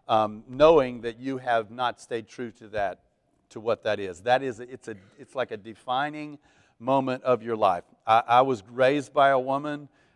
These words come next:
um, who had, um, steel in her backbone, man, and there was just some things she could not live on the earth with, um,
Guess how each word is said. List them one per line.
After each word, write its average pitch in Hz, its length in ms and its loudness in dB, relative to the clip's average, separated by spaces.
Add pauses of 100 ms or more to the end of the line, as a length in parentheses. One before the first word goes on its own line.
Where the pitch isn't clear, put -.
um, 107 400 -6
who 131 180 -8
had, 127 520 2
um, 107 200 -4
steel 135 440 -6
in 131 100 -14
her 135 120 -12
backbone, 104 640 -2
man, 98 200 -12
and 107 100 -16
there 110 120 -6
was 104 120 -10
just 110 240 -18
some 127 220 -6
things 131 280 -8
she - 180 -18
could 127 260 -12
not 127 240 -6
live 127 200 -8
on 127 200 -6
the 147 160 -8
earth 120 260 -6
with, 113 360 -6 (680)
um, 104 400 -2